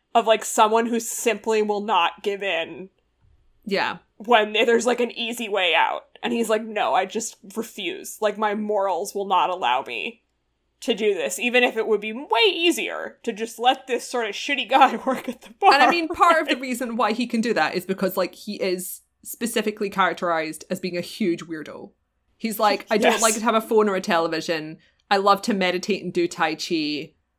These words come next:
Speaker 2: I have a personal philosophy. I'm a studious gentleman who, after going to N Y U, decided that he wanted to be a bouncer for the rest of his life. And also, P S, I have fully murdered people in the past, but in a really chill way."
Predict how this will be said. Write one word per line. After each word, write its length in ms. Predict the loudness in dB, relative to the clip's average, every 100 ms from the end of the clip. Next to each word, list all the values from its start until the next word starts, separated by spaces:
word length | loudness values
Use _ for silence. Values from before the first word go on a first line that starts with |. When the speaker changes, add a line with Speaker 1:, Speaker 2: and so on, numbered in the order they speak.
| _
Speaker 2:
I 40 | 2
have 160 | 4
a 60 | 2
personal 440 | 2 2 2 -4
philosophy. 920 | -4 0 0 0 -4 -4 -4 -4 -10 _ _ -2
I'm 160 | 0
a 60 | 0
studious 480 | -2 -2 0 0 0
gentleman 540 | 0 0 -2 -4 -4
who, 180 | -4 0
after 380 | 0 0 -4 -4
going 280 | -4 -4 -2
to 120 | -4
N 120 | -2
Y 120 | 0
U, 200 | 0 -2
decided 420 | -2 0 0 0
that 80 | -8
he 140 | -6 -4
wanted 340 | -4 -4 -8
to 60 | -6
be 240 | -4 -2
a 60 | -2
bouncer 720 | -2 -2 -4 -4 -4 -6 -12 _
for 100 | -8
the 80 | -4
rest 220 | -4 -6
of 40 | -6
his 140 | -4
life. 280 | -2 -2 -2 -2
And 120 | 2
also, 360 | 2 2 0
P 200 | 0 2 2
S, 260 | 0 -4
I 100 | -4
have 200 | -2 -2
fully 340 | -2 -2 -2 -2
murdered 380 | -2 -4 -4 -4
people 220 | -4 -4
in 80 | -6
the 60 |
past, 420 | -4 -2 -2 -6 -6
but 80 |
in 120 | -4 -4
a 60 |
really 300 | -4 -4 -6
chill 380 | -4 -2 0 0
way." 320 | -2 -4 -8